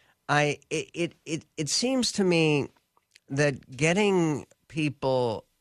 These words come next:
upset over this, and when you ask, "What is it that Clarence Thomas has done wrong?" if there was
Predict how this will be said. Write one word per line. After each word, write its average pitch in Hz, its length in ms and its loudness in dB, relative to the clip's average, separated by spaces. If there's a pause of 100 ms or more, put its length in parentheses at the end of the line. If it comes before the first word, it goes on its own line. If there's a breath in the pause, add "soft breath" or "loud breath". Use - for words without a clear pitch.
upset 208 480 -4
over 147 280 2
this, 110 420 -2
and 139 260 0
when 147 160 2
you 147 140 2
ask, 160 340 0
"What 147 220 0
is 156 160 -2
it 143 100 -2
that 135 160 -8
Clarence 143 340 -2
Thomas 143 360 -2
has 120 140 -8
done 135 260 0
wrong?" 127 480 2 (680 loud breath)
if 160 200 0
there 175 160 0
was 156 220 0